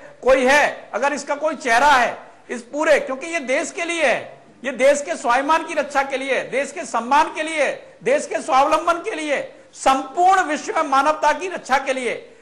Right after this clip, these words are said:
आतंक के, आतंक के पर सवाल खड़ा करने के लिए था जो आवश्यकता हर भारतीय। आप देखो कि जिस तरीके की घटना हुई,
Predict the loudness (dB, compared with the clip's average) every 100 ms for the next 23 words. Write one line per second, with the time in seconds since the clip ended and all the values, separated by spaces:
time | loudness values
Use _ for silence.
0 | _ 0 4 4 2 -2 -4 2 2 2
1 | 0 0 0 -2 -4 -4 0 0 -2 -16
2 | -20 _ _ 0 0 0 2 4 2 2
3 | 2 2 0 -4 -6 -6 -6 -6 -2 -2
4 | -4 -8 -20 _ -4 -4 0 2 2 -2
5 | -6 -2 -2 0 2 4 6 2 2 -6
6 | -8 -12 -18 -4 0 0 0 -2 0 0
7 | -2 -12 -10 -10 -8 -6 -6 -6 -8 -10
8 | -6 -8 -4 -4 -4